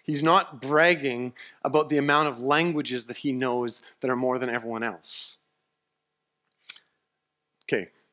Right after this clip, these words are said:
now if you're not, if you're still with me, <laughs> it's a lot to take in. Additionally, there's other instances in Acts where the gift of tongues is mentioned. Acts ten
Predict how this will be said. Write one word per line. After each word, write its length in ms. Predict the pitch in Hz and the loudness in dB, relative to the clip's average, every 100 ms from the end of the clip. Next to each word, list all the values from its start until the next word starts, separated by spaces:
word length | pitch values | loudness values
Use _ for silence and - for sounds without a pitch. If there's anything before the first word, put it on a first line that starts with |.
| _ | _
now 100 | 131 | -6
if 100 | 113 | -4
you're 80 | 127 | -2
not, 120 | 131 | -2
if 120 | 120 | -4
you're 80 | 127 | -6
still 220 | - 170 | -2 0
with 300 | 156 160 - | 2 0 0
me, 220 | 127 120 185 - - | -6 -4 -6 -8 -8
<laughs> 0 | - _ - - - | -8 _ -20 -20 -18
it's 100 | - | -4
a 60 | 151 | 0
lot 260 | 147 214 208 | 4 4 2
to 100 | 175 | 0
take 260 | 190 165 | 0 2
in. 140 | 165 131 | 0 0
Additionally, 1000 | 123 - 190 - 226 202 156 127 131 180 _ - - - _ - | -2 4 4 4 2 4 4 2 0 -6 _ -20 -20 -20 _ 2
there's 280 | 160 156 147 | 4 4 4
other 220 | 190 220 226 | 6 6 6
instances 680 | 185 - 165 151 - 143 - | 0 -4 -4 -2 2 0 0
in 240 | 156 139 147 | -2 0 2
Acts 500 | 131 127 - - 147 | 2 2 -2 -8 0
where 180 | 139 | 2
the 80 | 139 | 2
gift 380 | 131 165 165 - | 0 2 0 -2
of 100 | 190 | -8
tongues 340 | - 131 127 | -4 -4 -2
is 120 | 135 139 | -4 -2
mentioned. 360 | 180 185 113 95 | -2 -2 -4 -6
Acts 260 | 110 - | -6 -8
ten 400 | - 151 165 175 | -4 -2 -2 -4